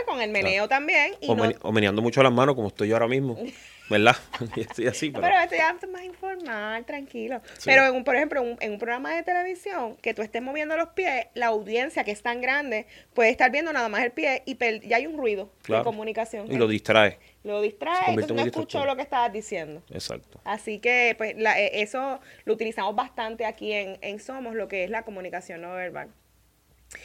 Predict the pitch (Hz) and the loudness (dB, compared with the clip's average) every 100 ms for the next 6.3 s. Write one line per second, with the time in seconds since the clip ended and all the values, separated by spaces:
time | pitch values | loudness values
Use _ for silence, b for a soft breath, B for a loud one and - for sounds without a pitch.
0 | B B 262 262 254 247 240 - 247 240 | B B 4 4 6 4 2 2 -2 0
1 | 233 226 262 294 254 233 233 277 311 311 | 2 2 2 0 0 0 0 -4 -6 -8
2 | - 254 190 165 160 180 214 240 226 208 | -6 -6 -4 -4 -4 -2 0 0 -2 -2
3 | 202 - 202 190 185 175 240 277 - 339 | -4 -6 -4 -2 -4 -2 0 0 -2 -4
4 | 320 294 277 277 - 254 247 254 254 254 | -2 0 0 -2 -6 -6 -4 0 2 2
5 | 254 220 254 226 220 214 208 226 220 202 | 0 -4 -4 -2 -4 -6 -10 -6 0 0
6 | 196 196 185 | 2 -2 -4